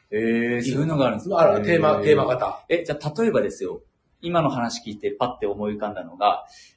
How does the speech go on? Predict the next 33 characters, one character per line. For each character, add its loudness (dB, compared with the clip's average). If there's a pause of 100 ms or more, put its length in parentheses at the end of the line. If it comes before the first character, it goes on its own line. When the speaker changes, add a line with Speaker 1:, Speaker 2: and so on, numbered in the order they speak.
Speaker 1:
あ -6
の、 -2
今、 2
ロ 0
シ 0
ア 6
に -4
よ -4
る -4
ウ -10
ク -4
ラ 4
イ -2
ナ -4
侵 -10
攻 -4
で、 0
Speaker 2:
は -10
い。 -20 (340)
Speaker 1:
あ -18
の、 -20
サ -4
ハ 4
リ 0
ン -6
っ -14
て -2
ロ 2
シ 0
ア 2
の -8
そ -16
の、 -8